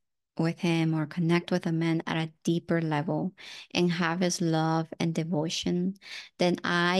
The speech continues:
invite you to grab my Feminine Energy Dating Program to captivate the man you want. Because as a woman, you possess, my love, an incredible power that can make any man fall for you. When you know how to use it,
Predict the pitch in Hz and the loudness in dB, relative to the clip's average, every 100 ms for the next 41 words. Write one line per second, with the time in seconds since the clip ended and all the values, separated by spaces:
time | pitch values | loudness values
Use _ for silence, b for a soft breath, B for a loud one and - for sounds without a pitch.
0 | 196 220 196 175 - 165 165 165 170 160 | 4 4 4 2 2 0 0 -2 -4 0
1 | 165 165 170 - 170 165 175 196 180 190 | 2 2 0 0 -2 0 0 2 4 6
2 | 196 170 170 165 175 165 165 165 170 160 | 4 4 0 -2 -4 -2 0 -2 -2 -2
3 | 160 160 156 170 - - - 170 156 - | 0 0 -2 -4 -6 -8 -4 -4 -2 -2
4 | 190 175 170 165 160 - - - _ - | 2 0 2 0 0 -2 -4 -8 _ -20
5 | - _ _ _ _ _ B B B B | -20 _ _ _ _ _ B B B B
6 | 190 214 214 233 320 285 226 180 202 311 | 2 4 4 6 6 8 6 6 6 4
7 | - _ - 170 185 220 247 - 170 175 | -2 _ -4 2 2 2 -2 2 0 0
8 | - 165 160 156 156 180 170 160 - - | -2 -2 -2 -4 -2 0 0 0 -2 0
9 | 170 170 170 - 165 151 - 185 - _ | 0 2 0 0 -2 -2 -4 -6 -14 _
10 | _ _ - 185 190 196 196 202 202 - | _ _ -2 0 2 4 6 6 2 -2
11 | 214 233 247 247 220 185 175 180 185 - | 2 4 6 6 4 4 2 0 -2 -4
12 | 196 190 214 - 180 165 - 190 - _ | -2 0 -2 -4 -4 -2 -4 -8 -14 _
13 | _ _ B B B - 175 180 180 196 | _ _ B B B -2 4 6 6 8
14 | 262 277 254 269 269 208 160 165 196 285 | 8 8 6 6 6 6 4 4 4 2
15 | 415 | 0